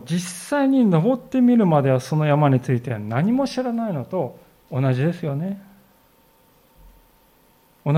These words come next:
じように、私たちの前に立ちはだかるこの信仰の試練という山もですね、同じではないかと思うんです。備えはいたします。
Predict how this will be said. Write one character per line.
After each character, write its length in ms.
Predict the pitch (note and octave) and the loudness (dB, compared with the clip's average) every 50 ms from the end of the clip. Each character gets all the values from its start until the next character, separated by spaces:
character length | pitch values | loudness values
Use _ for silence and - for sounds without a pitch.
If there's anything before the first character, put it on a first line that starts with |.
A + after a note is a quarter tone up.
| E3 | 2
じ 140 | E3+ E3 F#3+ | 0 0 -4
よ 100 | G#3 G#3 | -6 -6
う 20 | F3+ | -8
に、 60 | - - - _ - - - - - - - - - - - - - - - _ _ _ _ _ _ - | -10 -12 -18 _ -20 -20 -20 -20 -20 -20 -20 -20 -20 -20 -20 -20 -20 -20 -20 _ _ _ _ _ _ -2
私 280 | E3 D#3+ G3+ G3 G3 | 0 2 2 0 0
た 60 | G#3+ | -2
ち 60 | - G#3 | -2 0
の 100 | F#3+ F3 | 2 2
前 180 | F3+ F3+ F3 | 4 2 2
に 60 | D#3+ | 2
立 180 | D#3+ E3+ D#3+ D#3+ | 0 -4 -6 -4
ち 80 | - F3 | -4 -4
は 100 | F3+ F3+ | -2 -2
だ 120 | F#3 E3+ | -2 -2
か 100 | F3+ F#3 | -2 -2
る 100 | D#3 D3+ | -2 -2
こ 100 | - E3+ | -4 -6
の 80 | D3+ C#3 | -6 -8
信 300 | C3 - - G#3 G#3+ G#3+ | -8 -6 -4 -2 -2 -2
仰 200 | G#3 G3+ G3+ G3 | -2 0 0 2
の 100 | G3 F#3 | 2 0
試 180 | - - - G#3 | -2 -2 -2 0
練 180 | G3 F3 D#3+ | 0 0 0
と 140 | E3 D#3+ D3 | 0 0 0
い 120 | C#3 C3+ | 0 2
う 20 | B2+ | 2
山 260 | C3 C#3 D3 E3 D#3+ | 0 2 2 2 2
も 120 | D3 B2 | 0 0
で 100 | A2+ A#2 | -2 -6
す 100 | A2+ - | -8 -10
ね、 160 | C#3 C#3+ - - - - - - - - - - - - _ _ _ _ _ _ _ _ _ _ _ _ _ _ _ - | -14 -16 -16 -20 -20 -20 -20 -20 -20 -20 -20 -20 -20 -20 _ _ _ _ _ _ _ _ _ _ _ _ _ _ _ -4
同 180 | C#3+ C#3+ C#3+ | -2 -2 -2
じ 100 | C3 A#2+ | -2 -2
で 80 | - C#3+ | 0 0
は 100 | B2+ A#2+ | 0 0
な 120 | A2+ A2 G#2+ | 0 -2 -4
い 40 | |
か 140 | G#2 - D#3+ | -6 -8 -10
と 100 | D#3 - | -8 -8
思 160 | E2+ F3+ E3+ | -8 -8 -8
う 20 | E2+ | -10
ん 60 | F#2 | -12
で 100 | - - | -16 -20
す。 120 | - _ _ _ _ _ _ _ _ _ _ _ _ _ _ _ _ _ _ _ _ _ _ _ _ _ _ _ _ _ _ | -20 _ _ _ _ _ _ _ _ _ _ _ _ _ _ _ _ _ _ _ _ _ _ _ _ _ _ _ _ _ _
備 420 | - - - D3+ D3+ E3 F3+ F#3 F3 | -18 -10 -8 -4 -2 0 0 0 0
え 20 | |
は 140 | D3+ C3+ B2 | 0 -2 -2
い 60 | A#2+ | -4
た 120 | - D#3 | -4 -6
し 140 | C#3 - D3 | -6 -6 -6
ま 120 | C#3+ D3 D#3 | -6 -6 -8
す。 200 | - - - | -10 -14 -20